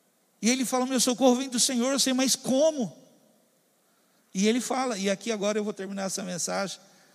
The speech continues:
ministrando. Vamos lá? Primeira coisa que ele fala lá, tá lá, ó:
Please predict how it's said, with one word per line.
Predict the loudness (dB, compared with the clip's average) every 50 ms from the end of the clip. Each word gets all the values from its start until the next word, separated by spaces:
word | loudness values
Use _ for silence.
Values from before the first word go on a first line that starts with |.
| _ _ _ _ _ _ _ _ -6
ministrando. | -4 -2 0 0 0 0 0 0 0 2 2
Vamos | 0 2 2 2
lá? | 2 2 0 -4 -10 -14 -20 -20 -20 -14
Primeira | -8 -6 -2 0 0 0 0 0
coisa | 0 0 0 0
que | -2 -2
ele | -4 -4
fala | -2 -2 -2 0 0 0
lá, | 0 0 0 -2
tá | -2 -2
lá, | 0 0 2 2
ó: | 2 2 0 -2